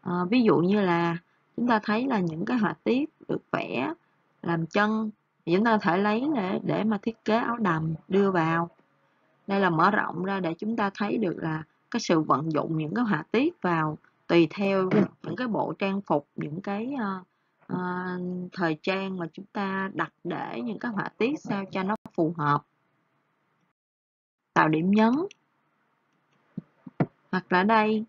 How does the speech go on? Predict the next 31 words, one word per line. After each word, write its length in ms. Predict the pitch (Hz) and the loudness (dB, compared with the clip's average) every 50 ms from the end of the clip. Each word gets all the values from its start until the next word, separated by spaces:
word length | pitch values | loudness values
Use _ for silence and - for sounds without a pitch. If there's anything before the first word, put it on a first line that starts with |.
| _ _ _ | _ _ _
với 160 | 220 233 254 | -6 -6 -2
cái 120 | - 285 | 2 4
nền 240 | 262 233 196 180 170 | 6 6 6 4 2
sáng 420 | - - 220 202 202 220 262 311 339 | -2 0 0 0 2 0 -2 -2 -2
thì 100 | 269 214 202 | -2 0 0
chúng 120 | 208 220 | 0 2
ta 220 | 220 220 208 208 202 - | 2 2 2 2 2 0
thấy 200 | 226 220 240 262 - | -2 -4 -4 -4 -6
cái 100 | - 247 | -6 -4
họa 180 | 214 180 180 180 - | -2 0 -2 -2 0
tiết 200 | - 214 247 294 | 0 -2 0 0
này 280 | 311 285 226 190 180 175 170 | -2 -2 -2 -2 -2 -4 -4
chúng 140 | 208 226 240 | -4 -2 0
ta 140 | 233 208 | 0 -2
sẽ 160 | 196 - - 202 | -2 -4 -4 0
đặt 240 | 208 175 170 - _ | 0 0 0 0 _
như 280 | - 190 190 208 214 208 214 | -6 -2 0 0 0 -2 -4
thế 80 | 233 233 | -6 -6
nào 460 | 220 180 160 156 156 156 156 156 156 | -2 -2 0 0 0 0 -2 -2 -2
để 160 | 151 - - - _ | -4 -6 -8 -6 _
tạo 260 | - - - - - | -4 -4 -2 -4 -4
nên 320 | 175 180 196 196 196 196 196 - _ _ _ _ _ _ _ | -2 -2 -2 -2 -4 -4 -6 -8 _ _ _ _ _ _ _
cái 100 | 240 233 | 2 4
điểm 260 | 196 156 151 175 190 | 4 4 4 4 4
nhấn, 200 | 208 220 226 240 294 359 440 - _ _ _ | 4 4 4 2 0 -4 -8 -10 _ _ _
tạo 140 | - - 175 | -10 -8 -6
nên 240 | 180 196 196 190 196 | -4 -4 -4 -4 -4
cái 100 | 240 226 | -6 -8
sự 220 | - - 147 151 160 156 | -4 -2 0 0 2 4
dịu 220 | 151 143 156 160 160 | 4 2 2 2 0
dàng. 320 | 165 165 165 165 170 175 | 2 2 2 2 2 0